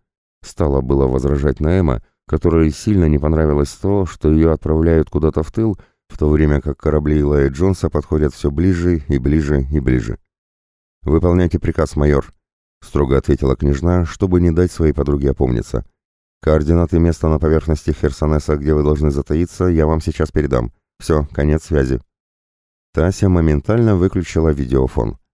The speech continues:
Капитан-командор уже приняла окончательное решение, что не станет использовать сводную эскадрилью Наэмы без крайней необходимости.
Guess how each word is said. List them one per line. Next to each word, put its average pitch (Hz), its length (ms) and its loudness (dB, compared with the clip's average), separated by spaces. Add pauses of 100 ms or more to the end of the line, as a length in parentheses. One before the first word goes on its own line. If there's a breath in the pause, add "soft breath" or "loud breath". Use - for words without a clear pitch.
(360)
Капитан-командор 73 880 0
уже 73 220 -2
приняла 78 400 0
окончательное 76 640 0
решение, 76 580 0
что - 220 -6
не 95 120 0
станет 76 380 -2
использовать 71 640 -2
сводную 71 560 0
эскадрилью 73 520 0
Наэмы 87 400 2
без 85 200 0
крайней 71 380 0
необходимости. 65 760 -4